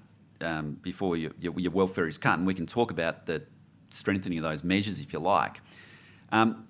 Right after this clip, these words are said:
in some respects, we don't want to cut people's welfare payments. We want them to do the right thing so that they maximise their chances of getting work. All the research shows that if you actively,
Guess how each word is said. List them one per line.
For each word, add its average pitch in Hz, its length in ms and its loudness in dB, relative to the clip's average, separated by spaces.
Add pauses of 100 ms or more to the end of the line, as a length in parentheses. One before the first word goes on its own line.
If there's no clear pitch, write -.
(100)
in 139 100 0
some 185 140 6
respects, 208 320 4
we 143 60 6
don't 202 160 8
want 139 160 4
to - 40 -8
cut - 180 0
people's 101 240 4
welfare 165 260 10
payments. 90 480 2 (240)
We 131 100 8
want 175 180 10
them 262 100 8
to 117 100 -2
do 127 140 8
the 107 100 4
right 131 260 12
thing 123 440 6 (340)
so 131 160 10
that 110 180 4
they 110 140 8
maximise 117 880 4
their 98 100 2
chances 101 420 -2
of 80 100 -4
getting 90 240 0
work. 80 340 0 (460)
All 196 180 12
the 185 80 8
research 143 420 6
shows 117 460 6
that 107 140 2
if 101 180 0
you 101 240 0
actively, 113 680 4